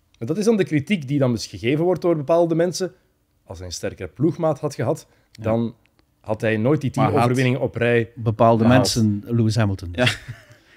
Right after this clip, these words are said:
Speaker 1: Want we
Speaker 2: Ja.
Speaker 1: hebben het er dit weekend ook even over gehad. Is Sergio Perez minder sterk dan Valtteri Bottas.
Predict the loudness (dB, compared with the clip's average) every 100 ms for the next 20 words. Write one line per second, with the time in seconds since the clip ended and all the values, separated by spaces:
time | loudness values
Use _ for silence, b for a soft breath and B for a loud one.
0 | _ -4 4 6 6 4 4 2 0 0
1 | 0 2 0 2 2 4 2 2 2 0
2 | b b b -2 -2 -2 -6 _ _ -10
3 | 0 0 0 2 2 2 -2 -8 -14 _
4 | _ _ -2 0 2 -2 0 0 0 -8
5 | -20 _ _ _ _ _ _ _ _ _
6 | -2 0 0 -2 -4 -8 -12 -14